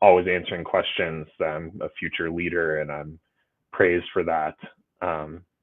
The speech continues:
but not necessarily if I'm in the background listening and taking everything in. And so it's figuring out, okay, you learn about all these broad structures and we have these conversations about how gender is a social construct. And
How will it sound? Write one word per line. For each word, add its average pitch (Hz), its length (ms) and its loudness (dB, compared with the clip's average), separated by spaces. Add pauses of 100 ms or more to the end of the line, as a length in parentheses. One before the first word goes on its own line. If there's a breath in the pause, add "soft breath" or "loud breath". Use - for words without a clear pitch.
(560)
but 90 140 4
not 90 180 -2
necessarily 98 640 6
if 90 160 0
I'm 92 400 -2
in 104 120 -4
the 101 80 2
background 104 560 4
listening 85 540 -2
and 80 180 -10
taking 87 240 -4
everything 87 300 -6
in. 82 300 -6
And 78 180 -10
so 78 240 -4 (1300)
it's - 200 2 (560)
figuring 123 440 10
out, 107 320 6
okay, 92 580 2
you 104 240 -2
learn 127 240 6
about 107 220 8
all 104 100 8
these 101 220 2 (100)
broad 104 380 8
structures 95 580 0
and 95 80 -8
we 92 80 -4
have 95 160 -2
these 92 180 -4
conversations 90 760 -6
about 82 420 -2
how 85 280 -2
gender 90 220 -2
is 87 80 -6
a 85 140 -8
social 92 280 -4
construct. 98 800 2
And 80 220 -8